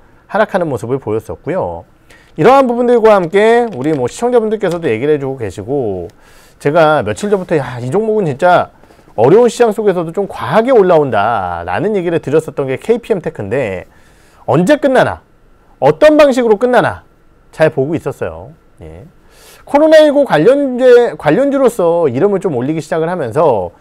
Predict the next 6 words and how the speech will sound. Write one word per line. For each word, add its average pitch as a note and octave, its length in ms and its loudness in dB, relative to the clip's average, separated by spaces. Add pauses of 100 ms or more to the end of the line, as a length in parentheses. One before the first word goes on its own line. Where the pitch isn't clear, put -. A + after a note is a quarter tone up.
(320)
후발주자로서 B3 960 4
주가에 F#3+ 320 2
대한 F3 180 0
강세 C#3 300 -4
흐름을 F3+ 260 -2
만들어냈었죠. A#2+ 760 -4